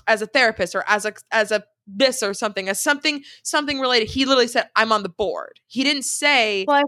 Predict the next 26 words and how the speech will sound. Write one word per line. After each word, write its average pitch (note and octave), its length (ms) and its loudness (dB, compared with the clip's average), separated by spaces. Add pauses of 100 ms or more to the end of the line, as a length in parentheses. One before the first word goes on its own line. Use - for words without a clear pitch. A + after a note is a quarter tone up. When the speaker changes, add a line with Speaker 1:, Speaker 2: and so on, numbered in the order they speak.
Speaker 2:
feel D4+ 160 4
Speaker 1:
you D4+ 60 6
know A#3 80 8
Speaker 2:
like A#3 80 4
Speaker 1:
what A3+ 80 2
I - 20 -2
mean? A3 240 -2
Speaker 2:
when B3 160 2
you B3+ 280 4 (120)
Speaker 1:
To E3+ 60 -8
Tayshia. C4+ 520 0
Speaker 2:
he C#4+ 60 0
Speaker 1:
And C#4+ 100 4
I C4+ 60 6
feel - 0 -
Speaker 2:
probably D#4 220 2
Speaker 1:
like F#4 200 2 (180)
Speaker 2:
is. G4+ 200 4 (100)
Speaker 1:
to C4 60 -2
Tayshia, F#3+ 280 2 (300)
if A3 240 -6
he A#3 500 -6 (520)
wanted B3 380 0
to C#4 120 -6
really F4+ 680 0 (220)
fully D#4+ 640 0